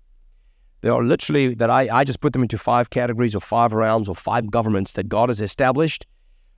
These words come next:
over which God is going to reign or is reigning. So his kingdom's already here,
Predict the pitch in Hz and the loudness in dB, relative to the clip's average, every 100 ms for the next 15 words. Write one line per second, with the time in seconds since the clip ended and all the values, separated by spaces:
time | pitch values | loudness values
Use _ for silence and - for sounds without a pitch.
0 | _ 123 120 120 127 - 123 110 110 104 | _ 0 2 2 0 0 2 2 2 -2
1 | - 107 101 104 101 117 110 113 104 107 | -2 0 0 0 0 0 -2 -4 -2 -4
2 | 90 98 90 78 - _ _ _ _ _ | 0 0 0 -4 -10 _ _ _ _ _
3 | _ _ _ _ - 131 - 196 180 120 | _ _ _ _ -2 0 2 2 2 2
4 | 139 107 127 110 98 | 2 4 2 0 -2